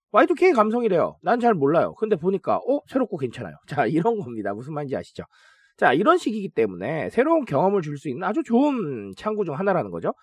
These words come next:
그러니까 이렇게 레트로가 바람을 불고 있다. 자, 이렇게 보시면 되겠습니다.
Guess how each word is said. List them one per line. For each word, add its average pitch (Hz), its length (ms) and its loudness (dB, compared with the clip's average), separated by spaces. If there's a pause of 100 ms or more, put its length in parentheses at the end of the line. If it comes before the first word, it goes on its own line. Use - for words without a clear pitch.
(240)
그러니까 180 680 2
이렇게 131 340 -2
레트로가 101 600 0 (220)
바람을 127 380 -6
불고 110 260 -6
있다. - 300 -6 (120)
자, 104 140 -6
이렇게 151 460 -4
보시면 113 340 -10
되겠습니다. 139 540 -4